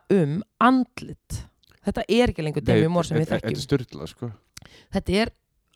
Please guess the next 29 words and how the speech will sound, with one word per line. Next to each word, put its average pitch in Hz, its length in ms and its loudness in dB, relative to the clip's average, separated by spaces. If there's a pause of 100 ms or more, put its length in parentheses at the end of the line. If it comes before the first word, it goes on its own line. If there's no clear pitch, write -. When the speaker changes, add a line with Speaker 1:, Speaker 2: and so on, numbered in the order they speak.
(160)
Speaker 1:
bara - 160 -6
hrikalegt. - 920 -10 (680)
Hrikalegt, 202 840 -6
Óli. 156 200 -14 (1080)
Og 196 500 4
ég 196 120 0
veit 202 120 -2
ekki 233 160 -8
hvort 240 220 -12
þú - 20 -20
tókst 226 320 -6
eftir - 220 -8
því, 165 260 -4
en 175 180 -4
það 196 140 -4
voru 202 160 -4
fleiri 196 400 0
að 160 100 -2
ræða 156 280 -4
þetta 147 220 -4
og 156 100 -2
það 202 100 2
voru 196 120 -2
fleiri 214 380 -2
sem 165 120 -4
voru 160 160 -2
í - 20 -10
sjokki. - 400 -10 (160)
Speaker 2:
Ok. 101 160 -4